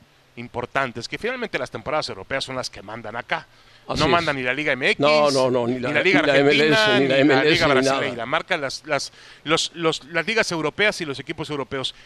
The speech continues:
Speaker 1: ¿Cómo van a llegar esos futbolistas? Yo creo que
Speaker 2: Bien.
Speaker 1: pueden llegar mejor, ¿eh?
Speaker 2: Yo creo que van a llegar futbolísticamente bien, pero con muchas lesiones algunos.
Speaker 1: Claro.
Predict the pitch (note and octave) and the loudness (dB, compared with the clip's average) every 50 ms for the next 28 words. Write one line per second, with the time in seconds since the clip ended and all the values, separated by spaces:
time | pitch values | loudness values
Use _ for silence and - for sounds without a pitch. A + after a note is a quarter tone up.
0 | - - - _ _ _ _ _ - - B3 B3 A#3+ A#3+ A#3+ A#3+ A#3 A3 G3 F#3+ | -20 -20 -20 _ _ _ _ _ -4 -2 0 0 2 2 2 0 0 2 2 2
1 | G#3+ A3 G#3+ - - - - E3 C#3+ C3+ C#3+ D3+ A3 A3 - - - - - - | 2 2 2 0 -2 -6 -6 -6 -4 -2 -2 -2 -4 -6 -10 -10 -12 -10 -10 -10
2 | - - _ _ - G3+ B3+ D4 D4 - D4 C#4+ C#4 B3 A3+ G#3 G#3+ G#3+ G#3 F3 | -12 -14 _ _ -2 2 4 4 6 6 6 4 4 2 2 2 2 2 0 0
3 | - D#3 C3 A#2+ A2 C3 - - - E3 F3+ F3 G#3 G#3 F3 F3+ F3 E3+ E3 D#3+ | 0 0 -2 -2 -2 -6 -6 -2 2 2 2 4 2 0 0 0 2 2 2 2
4 | D#3 D#3 F3 F#3+ G#3 G#3 - - - C#3 C#3 C#3 E3 D#3 - - - D3+ E3 E3 | 2 4 2 2 2 0 -2 -4 -2 0 2 2 0 0 -2 -2 0 0 0 2
5 | D3 D#3+ C#3+ D#3 F#3 G3 - - - D#3+ E3+ F#3 G#3+ G#3+ F3+ - - - - - | 2 2 2 4 2 2 0 0 0 2 4 4 4 2 2 -2 -10 -14 -16 -16
6 | - - - - - - - C#3+ C#3+ C#3 D3 C#3+ C#3+ C3 C3 - - B2+ C3 A#2+ | -18 -20 -20 -20 -16 -10 -6 -2 0 0 0 0 -2 -4 -4 -4 -2 -2 -2 -2
7 | G#2 G#2 G#2 G#2 A#2+ A#2 A2+ - - - - - - - - - - | -2 -4 -8 -8 -6 -6 -6 -8 -10 -14 -18 -20 -20 -20 -20 -20 -20